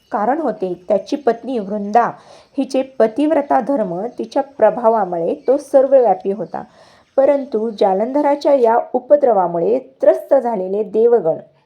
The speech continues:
प्रभू विष्णूकडे आले आणि संरक्षणासाठी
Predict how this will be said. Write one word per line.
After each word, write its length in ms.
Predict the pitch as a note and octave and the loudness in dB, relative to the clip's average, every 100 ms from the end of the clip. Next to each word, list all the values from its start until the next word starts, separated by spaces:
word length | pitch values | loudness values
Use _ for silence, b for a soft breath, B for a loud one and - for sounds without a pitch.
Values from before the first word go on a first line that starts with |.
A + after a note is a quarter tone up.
| _ | _
प्रभू 280 | - G3+ B3 | -6 -2 -4
विष्णूकडे 560 | G3 - G#3 B3 E3 | -4 -8 -2 0 0
आले 220 | C#3 C#3 - B B B B B | 0 -2 -10 B B B B B
आणि 220 | A#3+ C#4+ | 0 0
संरक्षणासाठी 1120 | E4 - A#3+ A#3 D4 - E4+ C#4 C4+ A3 A3 | -2 2 4 4 2 0 -2 -2 -2 -4 -4